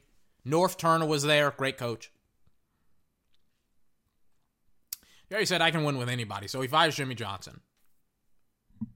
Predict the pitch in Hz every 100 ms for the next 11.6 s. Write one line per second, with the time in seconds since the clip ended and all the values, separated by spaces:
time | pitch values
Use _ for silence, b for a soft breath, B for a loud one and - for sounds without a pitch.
0 | _ _ _ _ - - - - - -
1 | - - 143 156 151 165 139 135 131 120
2 | 127 123 123 110 - 98 B B B 135
3 | 156 170 - 190 226 262 220 196 190 -
4 | _ - 131 151 156 185 214 185 143 185
5 | 226 175 - 135 127 139 214 294 175 107
6 | 120 - _ _ _ _ _ _ _ _
7 | _ - 226 226 233 208 185 202 151 208
8 | 175 151 180 190 147 117 117 123 - -
9 | _ _ _ _ _ _ _ _ _ _
10 | _ _ _ - 127 127 165 127 107 123
11 | 107 - 107 92 -